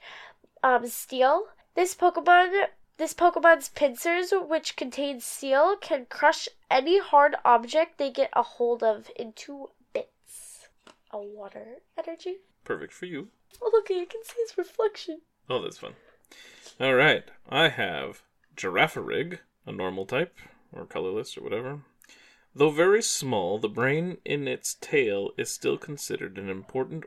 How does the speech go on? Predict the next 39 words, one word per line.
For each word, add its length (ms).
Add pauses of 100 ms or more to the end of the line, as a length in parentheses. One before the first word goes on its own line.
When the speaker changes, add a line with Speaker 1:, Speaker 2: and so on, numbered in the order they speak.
Speaker 2:
organ 460
because 360
it 80
emits 320
powerful 580
psychic 600
energy. 400 (320)
Great 260
Ball. 340 (240)
<laughs> 160 (600)
I 60
don't 120
need 80
to 60
read 180
that 160
one, 200 (240)
but 120
it's 100
a 40
great 180
ball. 160 (220)
Rellor. 1040 (400)
This 140
Pokemon 440
creates 280
a 80
mud 420
ball 240
by 160
mixing 480
sand 360
and 160
dirt 280
with 160
psychic 420
energy. 600
It 200
treasures 680